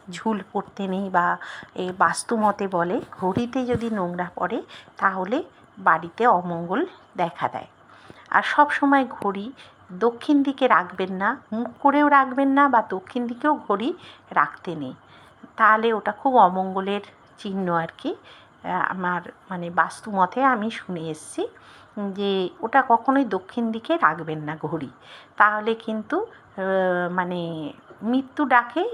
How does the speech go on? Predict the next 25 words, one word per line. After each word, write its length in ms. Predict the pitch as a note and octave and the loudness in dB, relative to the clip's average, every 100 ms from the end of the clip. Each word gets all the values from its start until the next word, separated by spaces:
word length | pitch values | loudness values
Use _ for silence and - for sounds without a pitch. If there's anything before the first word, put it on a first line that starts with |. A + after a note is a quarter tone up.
| C4+ | -2
এরকম 300 | G3+ G3+ G#3+ | -2 -6 -4
একটা 260 | G3 - F#3+ | -4 2 2
ব্যাপার 340 | F#3+ D#3 E3 D#3+ D#3 | 4 2 4 2 0
আছে। 200 | - E4+ | -2 -6
আহ, 1200 | A4 - - - - - - F3 F3+ F3 E3+ E3+ - B3+ - | -6 -14 -20 -20 -20 -20 -14 -8 -8 -8 -8 -12 -14 -20 -2
তাই 160 | - G#3 | 2 2
জন্যে 260 | G#3 G#3 G3+ | 2 -4 0
আর 120 | F#3+ F#3 | -2 -2
কি 120 | E4 B4 - _ - - - | -6 -6 -10 _ -20 -4 2
আমি 280 | G3+ G3+ G3 F#3+ F#3 _ _ | 2 0 -4 -6 -10 _ _
দক্ষিণ 340 | F#3 A3+ - B3 | -4 -4 -2 -4
দিকে 180 | A#3 B3+ B3+ | -2 -2 4
কখনোই 440 | A3+ A3+ - D#4+ D#4+ | 4 4 0 0 0
ঘড়ি 280 | G3+ G3 F#3 | -2 -2 2
রাখি 320 | D#3+ - E3+ | 2 0 -4
না, 140 | G3 - - - - - - - | -4 -4 -14 -20 -20 -20 -10 0
আমি 280 | E3+ F#3+ F#3 F3 | 0 0 -6 -8
সর্বদাই, 640 | - G#3 G3 G3+ G3 A#3 G4 - - - - - | 4 4 4 0 2 2 2 -10 -20 -20 -20 -6
আর 140 | - E3+ F3+ | 0 0 0
দরজার 400 | G3+ G3 B3+ C4 | -2 0 2 4
মাথায় 380 | A3 F3+ - A#3+ | 2 0 2 2
না 220 | A3+ F3+ F3 | 4 4 4
রাখার 300 | F#3 A3+ A3+ | 4 0 0
চেষ্টা 320 | F#3+ - - | -6 -6 -8
করি, 260 | G3 E3 | -6 -8